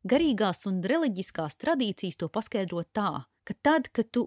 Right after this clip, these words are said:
visuma spēkiem vai dievam pasaki savu vēlmi, tad šie augstākie spēki var tev nākt palīgā.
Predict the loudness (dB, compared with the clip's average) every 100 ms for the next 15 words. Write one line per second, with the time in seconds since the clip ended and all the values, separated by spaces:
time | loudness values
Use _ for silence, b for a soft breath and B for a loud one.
0 | -4 -10 -4 -2 0 0 0 0 0 0
1 | 0 -6 -8 -8 -4 -4 0 0 0 -2
2 | -2 -2 -4 -6 -8 -4 -4 0 2 2
3 | 2 2 0 -2 _ _ -8 -4 -4 0
4 | 0 0 -2 -4 -4 -6 -2 0 0 -2
5 | -6 -4 -4 -4 -6 -6 -6 -4 -6 -8